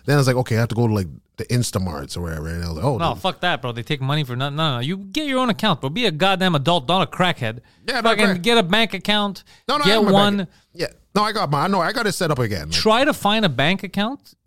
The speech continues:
Speaker 2: try to get one of those deals where, like, Poseidon found a deal last year where they paid him to open an account. They gave him, like, two hundred bucks to open an account.
Speaker 1: Yeah, I did. I got that.
Speaker 2: Okay, you got that. And try to, uh, get one that if you don't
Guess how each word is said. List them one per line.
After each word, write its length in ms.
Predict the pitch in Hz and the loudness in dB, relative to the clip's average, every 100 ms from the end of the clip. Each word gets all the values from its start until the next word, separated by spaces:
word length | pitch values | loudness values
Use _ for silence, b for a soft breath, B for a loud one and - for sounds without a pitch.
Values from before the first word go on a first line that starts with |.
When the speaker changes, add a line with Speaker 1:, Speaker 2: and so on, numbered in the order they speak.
| _ | _
Speaker 2:
try 100 | 170 | -2
to 60 | 196 | 0
get 140 | 202 | 0
one 100 | 185 | 0
of 60 | 180 | 0
those 160 | 143 | 0
deals 320 | 107 151 175 | 2 2 2
where, 160 | 143 127 | 0 -2
like, 140 | 120 - | -2 -6
Poseidon 260 | 131 160 | -2 -2
found 240 | 156 156 117 | 0 -2 -2
a 20 | |
deal 140 | 139 | -2
last 300 | 160 160 - | -2 -4 -6
year 140 | 196 196 b b | -10 -10 b b
where 120 | - | -6
they 140 | 131 135 | -2 -2
paid 300 | - 165 170 | 0 0 2
him 220 | 135 156 | 0 0
to 100 | 143 | -2
open 180 | 147 147 | -4 -4
an 60 | 123 | -6
account. 260 | - 139 | -4 -6
They 60 | 120 | -4
gave 120 | 139 | -4
him, 40 | |
like, 120 | 135 113 | -4 -2
two 100 | 139 | -2
hundred 180 | 127 | -2
bucks 160 | 123 139 | -4 -6
to 60 | - | -6
open 200 | 127 127 | -6 -6
an 40 | |
account. 340 | 113 131 160 196 | -8 -6 -6 -2
Speaker 1:
Yeah, 100 | 170 | -2
I 60 | 156 | 0
did. 180 | 123 | 0
I 80 | 110 | -2
got 140 | 101 82 | -2 -4
that. 180 | 69 | -4
Speaker 2:
Okay, 180 | 139 160 | -4 -2
you 80 | 143 | 0
got 180 | 143 139 | 0 2
that. 180 | 165 196 | 0 0
And 240 | 165 185 - | -2 -2 -6
try 400 | - - 180 202 | -6 0 0 2
to, 80 | 208 170 - | 0 -2 -4
uh, 120 | 143 131 | -6 -2
get 240 | 151 185 | -2 -2
one 280 | 180 190 202 | -2 -2 0
that 180 | 151 135 b b b - | 0 -2 b b b -10
if 160 | 131 | -4
you 100 | 151 | 0
don't 120 | 180 | 2